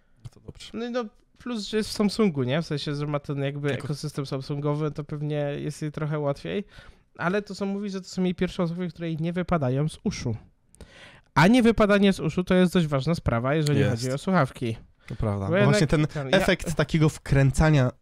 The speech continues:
Speaker 1: tego badsa do ucha jest super. Bo mi naprawdę, ja tych słuchawek używam przykładowo, jak biegałem, e, przed zimą, no to ja zawsze brałem te słuchawki, z-,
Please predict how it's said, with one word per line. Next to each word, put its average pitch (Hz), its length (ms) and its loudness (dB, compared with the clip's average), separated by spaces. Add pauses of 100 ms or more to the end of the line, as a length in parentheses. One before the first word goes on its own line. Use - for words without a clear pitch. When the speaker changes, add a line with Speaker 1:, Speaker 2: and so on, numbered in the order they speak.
Speaker 1:
tego 120 440 4
badsa 123 500 -2
do 117 140 -4
ucha 117 300 0
jest 110 180 -4
super. - 380 -8 (460)
Bo 117 80 2
mi 139 140 6
naprawdę, 151 460 4
ja 147 260 4
tych 151 180 -4
słuchawek 139 400 0
używam 135 280 2
przykładowo, 135 480 2
jak 127 140 2
biegałem, 131 600 2
e, 135 200 2 (120)
przed - 260 -2
zimą, 127 420 2 (400)
no 135 60 4
to 143 200 2
ja 135 220 4
zawsze 135 260 2
brałem 127 140 4
te - 80 -4
słuchawki, - 400 -2
z-, - 140 -10